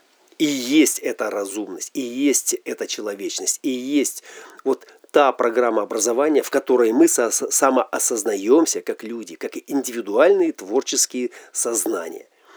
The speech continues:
Вот во что это будет про-, переходить и как это будет проявляться, вот этот феникс, с которым мы сейчас имеем дело как с транзитным узором, э, будет нам показывать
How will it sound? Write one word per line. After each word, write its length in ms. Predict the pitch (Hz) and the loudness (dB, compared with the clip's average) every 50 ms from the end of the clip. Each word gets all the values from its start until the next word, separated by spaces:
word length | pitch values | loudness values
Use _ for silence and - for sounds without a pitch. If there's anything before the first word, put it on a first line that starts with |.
| - - _ _ - | -20 -20 _ _ -12
Вот 140 | - - - | -12 -12 -6
во 160 | 113 120 120 | -2 -2 0
что 440 | - - - - - 165 156 151 - | 0 0 0 4 6 8 8 6 6
это 200 | - 131 - 113 | 2 -6 -6 -8
будет 300 | 104 104 120 113 104 101 _ | -8 -6 -8 -8 -8 -10 _
про-, 160 | - 101 101 | -10 -12 -12
переходить 680 | - _ - 120 113 - - 131 113 135 175 233 - - - - - - | -10 _ -6 -6 -6 -6 -6 -6 -6 -4 -6 -6 -8 -10 -20 -20 -12 -8
и 80 | - - | -8 -4
как 300 | - - 143 120 - 110 | 0 2 2 2 0 -2
это 120 | 98 98 | -6 -6
будет 200 | 95 101 98 - | -6 -8 -12 -8
проявляться, 640 | - 107 110 117 117 135 170 196 196 - - 170 147 | -6 -4 -2 0 2 4 6 6 4 4 2 2 2
вот 160 | 123 120 - | 2 0 -2
этот 240 | 120 - 120 110 - | -2 -6 -6 -6 -6
феникс, 640 | - - - 139 156 185 214 214 202 - - - _ - - - - - - - _ _ - | -10 -4 4 8 8 8 8 6 2 -4 -6 -8 _ -14 -20 -20 -20 -20 -20 -20 _ _ -14
с 80 | - | -8
которым 360 | - 135 127 - 131 123 117 | -4 -2 2 2 2 2 2
мы 80 | 117 110 | 0 -4
сейчас 580 | - 120 - - - 131 123 113 - - - - | -6 -8 -6 0 2 2 2 2 0 -4 -4 -4
имеем 420 | 120 120 117 120 117 110 104 104 | -4 -2 0 0 0 0 -2 -2
дело 280 | 104 127 123 107 104 92 | 0 0 0 0 -2 -4
как 300 | - 110 95 - - - | -6 -8 -8 -8 -8 -8
с 100 | - - | -8 -6
транзитным 680 | - 113 110 117 107 107 113 110 - - 110 101 - - | -4 -2 -2 -2 -2 -4 -6 -8 -6 -8 -8 -8 -8 -10
узором, 640 | 123 107 - 98 104 110 104 101 95 101 95 92 - _ - - - - - - - - _ - | -12 -12 -10 -8 -6 -4 -4 -4 -4 -6 -10 -10 -14 _ -20 -20 -20 -20 -20 -20 -20 -16 _ -6
э, 160 | 120 110 104 | -4 -4 -4
будет 580 | 101 104 101 107 135 160 175 151 170 156 - - | -6 -10 -8 -4 -2 -2 0 2 0 0 0 -2
нам 260 | 110 113 120 120 113 | -4 -2 -2 -2 -2
показывать 720 | - - 107 - - 90 85 82 82 - - - - | -6 -10 -12 -10 -10 -12 -12 -12 -12 -16 -18 -20 -20